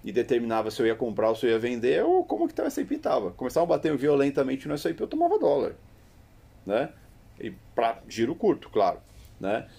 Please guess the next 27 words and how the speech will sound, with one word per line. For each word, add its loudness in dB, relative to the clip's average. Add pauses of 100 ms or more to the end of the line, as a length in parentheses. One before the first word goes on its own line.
(140)
O -4
S 0
and 0
P -6
começava 0
a -4
tomar 2
ele 2
de -2
novo, 4
batia 0
dólar, 2 (680)
né? -4 (180)
E 0
geralmente 4
era, 6
é 4
muito 0
claro, 4 (340)
quando 2
começavam 2
a -18
tomar 6
o 4
S 0
and 2
P, -4